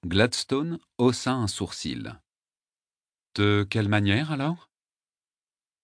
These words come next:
Sabotage, selon nos informations présentes »,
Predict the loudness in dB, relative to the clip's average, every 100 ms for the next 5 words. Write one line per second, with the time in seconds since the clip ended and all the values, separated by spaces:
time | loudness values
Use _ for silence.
0 | 0 4 6 6 6 4 -2 -2 0 0
1 | 0 0 0 2 2 2 0 0 0 0
2 | -4 -10 -16